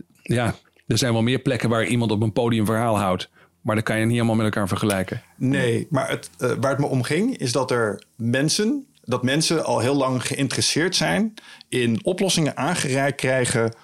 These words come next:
Speaker 2: voor het, voor de kloof waar je het er straks over had.
Speaker 1: Ja,
Speaker 2: Dus,
Speaker 1: ja, oké.
Speaker 2: dus
Speaker 1: Dus,
Speaker 2: de
Speaker 1: eh,
Speaker 2: disconnect tussen
Speaker 1: ja.
Speaker 2: intentie en gedrag.
Speaker 1: Ja.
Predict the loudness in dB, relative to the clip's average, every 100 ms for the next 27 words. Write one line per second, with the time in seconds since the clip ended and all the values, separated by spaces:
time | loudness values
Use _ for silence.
0 | -20 -6 -2 0 2 0 0 -2 -2 -8
1 | _ _ _ -6 -4 0 0 0 0 -2
2 | 0 0 0 0 0 0 0 -4 -4 -2
3 | 0 2 0 0 0 0 0 0 0 0
4 | 0 -2 0 -2 2 2 2 0 2 0
5 | 2 0 0 0 -2 0 0 0 -4 -8
6 | -2 -2